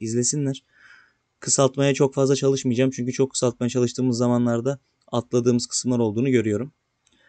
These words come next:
Aynı zamanda kanalımıza abone olup bizlere destek olursanız ve incelemesini yapmak istediğimiz hisseleri aşağı belirtirseniz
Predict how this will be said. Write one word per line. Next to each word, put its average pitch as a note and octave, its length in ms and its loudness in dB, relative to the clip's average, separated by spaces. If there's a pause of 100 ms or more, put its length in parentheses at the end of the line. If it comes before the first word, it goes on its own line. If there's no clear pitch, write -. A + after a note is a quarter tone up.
(160)
Aynı C#3 200 0
zamanda C3 380 2
kanalımıza B2+ 420 0
abone B2 220 2
olup A#2+ 180 -2
bizlere A#2+ 300 0
destek A2+ 300 -4
olursanız A#2 460 -2
ve A#2+ 160 -2 (140)
incelemesini A#2 580 0
yapmak A#2+ 260 -4
istediğimiz G#2 360 -6
hisseleri A2 340 -2
aşağı A#2 300 0
belirtirseniz A#2+ 600 -2